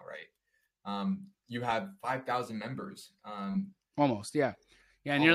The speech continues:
Speaker 1: Almost.
Speaker 2: five thousand members in the community. Y-, you know, we'll hit that, we'll hit that any day now. And, um,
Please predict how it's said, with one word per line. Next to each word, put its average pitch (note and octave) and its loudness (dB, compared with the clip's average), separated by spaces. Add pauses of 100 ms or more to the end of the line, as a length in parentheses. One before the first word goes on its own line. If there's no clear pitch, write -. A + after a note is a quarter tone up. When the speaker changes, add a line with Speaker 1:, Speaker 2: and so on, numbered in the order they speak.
Speaker 1:
Almost. D3+ 0
Speaker 2:
five D#3+ 8
thousand D#3+ 8
members D3+ 6
in D3 8
the C#3+ 6
community. C3+ 4
Y-, C#3+ -10
you C#3+ 2
know, B2+ 6
we'll B2+ 4
hit C#3+ 4
that, C#3 4
we'll C3+ 4
hit C#3 2
that C3+ 4
any C3 4
day B2+ 2
now. B2 2 (560)
And, B2+ 4
um, A#2+ 4